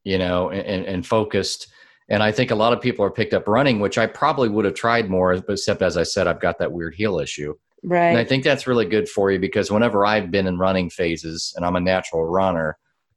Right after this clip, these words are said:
Speaker 1: it becomes like its own little, um, meditation. You're not likely in the middle of a long run to really do monkey mind. You're more likely to be thinking a little bit more relaxed. Now, you'll still let thoughts come to you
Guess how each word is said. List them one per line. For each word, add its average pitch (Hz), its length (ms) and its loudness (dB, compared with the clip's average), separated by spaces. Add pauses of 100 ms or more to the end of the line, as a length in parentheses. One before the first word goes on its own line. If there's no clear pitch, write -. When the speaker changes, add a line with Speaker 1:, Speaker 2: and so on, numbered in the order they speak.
(140)
Speaker 1:
it 107 200 0
becomes 110 500 0
like 98 220 0
its 92 200 -2
own 101 380 2
little, 92 540 2 (140)
um, 85 480 -2 (1120)
meditation. 104 1080 0 (640)
You're 110 180 2
not 127 280 2
likely 110 480 2
in 104 60 0
the 98 80 2
middle 101 320 2
of 90 100 2
a 90 60 2
long 92 420 2
run 87 500 0
to 82 440 -6
really 95 420 -2
do 90 200 -6
monkey 90 420 -2
mind. 92 500 -2
You're 101 200 -2
more 113 240 2
likely 101 380 0
to 90 100 -2
be 85 200 -8
thinking 87 420 -6
a 80 60 -4
little 90 200 -4
bit 87 180 -4
more 90 200 -2
relaxed. 82 520 -2
Now, 127 60 2
you'll 170 200 2
still 131 340 0
let 107 280 0
thoughts 104 300 0
come 73 300 -10
to 76 100 -14
you 71 160 -6